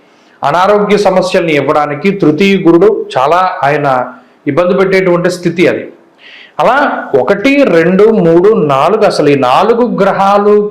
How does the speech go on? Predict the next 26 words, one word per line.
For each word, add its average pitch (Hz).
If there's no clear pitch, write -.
కూడా 208
ఈ 170
మాసంలో 185
మీనరాశి 190
వారిని 180
చాలా 185
ఇబ్బంది 202
పెడుతూ 190
ఉన్నటువంటి 175
స్థితి. -
కొంతలో 277
కొంత 220
పదిహేడవ 220
తారీఖు 202
వరకు 180
కూడా 160
ఈ 185
రవి 160
బుధులు 233
యోగించడం 190
వల్ల 165
కొంత 196
నిరోధించగలుగుతారు. 170
ఈ 165
ఫలితాల 170
నుండి 165